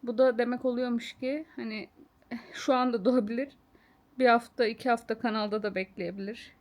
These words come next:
Yanlış bir bilgi de vermek istemiyorum da benim anladığım kadarıyla böyleymiş yani. O yüzden çıktık. Her şey yolundaydı. Suyunda eksilme yok.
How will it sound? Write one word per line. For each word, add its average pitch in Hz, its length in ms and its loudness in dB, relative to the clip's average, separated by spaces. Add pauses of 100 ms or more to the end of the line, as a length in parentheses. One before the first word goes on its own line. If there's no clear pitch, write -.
Yanlış 202 380 -4
bir 202 140 -8
bilgi 190 260 -6
de 202 100 4
vermek 196 320 -2
istemiyorum 220 560 -6
da 190 160 -6 (160)
benim 196 200 -4
anladığım 202 420 -6
kadarıyla 196 500 -4
böyleymiş 190 560 -4
yani. 196 300 -10 (1700)
O 311 40 0
yüzden 277 360 2 (140)
çıktık. - 400 -8
Her 254 160 2
şey 262 180 2
yolundaydı. 240 560 0
Suyunda 226 580 -6
eksilme 208 520 -6
yok. 190 180 -8